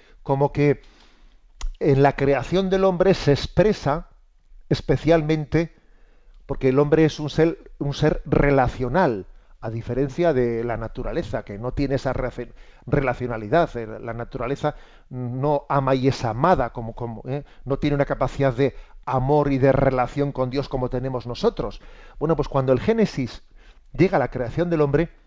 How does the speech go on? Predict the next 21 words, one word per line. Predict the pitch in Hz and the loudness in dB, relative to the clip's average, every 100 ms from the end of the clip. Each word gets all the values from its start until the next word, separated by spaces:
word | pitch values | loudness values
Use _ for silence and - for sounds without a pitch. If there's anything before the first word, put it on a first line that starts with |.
| _ _ - - - - - - - - | _ _ -20 -20 -20 -20 -20 -20 -14 -8
en | 127 | 0
vez | 143 165 | 2 6
de | |
decir, | 160 139 151 139 - - - - | 4 4 2 0 -4 -20 -20 -2
"Hágase | 156 175 190 - 165 | 2 4 2 2 2
la | 143 | 2
luz, | 180 151 - - | 2 -2 -4 -4
que | 135 123 | 0 0
se | - 139 | 2 2
haga | 185 185 165 - - - | 4 2 0 -4 -12 -2
el | 135 131 | 0 0
día, | 143 196 160 127 | -2 0 2 2
la | 127 131 | 2 0
noche", | 185 - 135 | -2 0 -2
no, | 131 | -2
aquí | 117 151 | 0 0
dice, | 147 139 127 - | 0 0 0 2
"Hagamos, | 147 143 226 262 190 131 - - - - - - - - | 0 4 2 2 -2 -4 -6 -14 -16 -20 -20 -20 -14 -8
hagamos | 120 170 220 127 101 123 | -4 -2 -2 -6 -8 -4
al | 135 | -2
hombre | 131 120 117 | -2 -2 -8